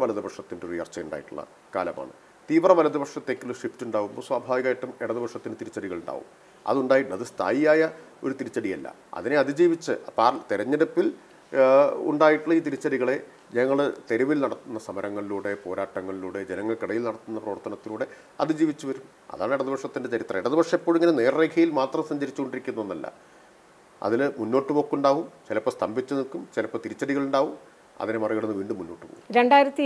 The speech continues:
Speaker 2: എട്ടിൽ യു പി എ സർക്കാരിനുള്ള പിന്തുണ ഇടതുപക്ഷം പിന്തുണ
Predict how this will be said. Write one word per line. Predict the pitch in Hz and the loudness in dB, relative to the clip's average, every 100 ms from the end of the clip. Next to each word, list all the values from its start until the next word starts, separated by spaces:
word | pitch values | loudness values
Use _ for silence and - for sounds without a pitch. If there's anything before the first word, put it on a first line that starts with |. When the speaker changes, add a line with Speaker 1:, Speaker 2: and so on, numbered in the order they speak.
| 247 | 4
Speaker 2:
എട്ടിൽ | 247 285 202 - - _ _ _ - 208 | 4 0 -2 -6 -20 _ _ _ -8 -2
യു | 233 233 | -2 0
പി | 254 | 0
എ | 240 | 0
സർക്കാരിനുള്ള | 202 208 202 196 190 185 | -2 -2 -2 -2 -4 -2
പിന്തുണ | 190 180 196 185 - - | -2 -2 -2 -2 -6 -8
ഇടതുപക്ഷം | 208 190 190 185 202 190 - _ _ - - _ - | -4 -2 -2 -4 -6 -10 -12 _ _ -20 -20 _ -4
പിന്തുണ | 220 226 | 2 4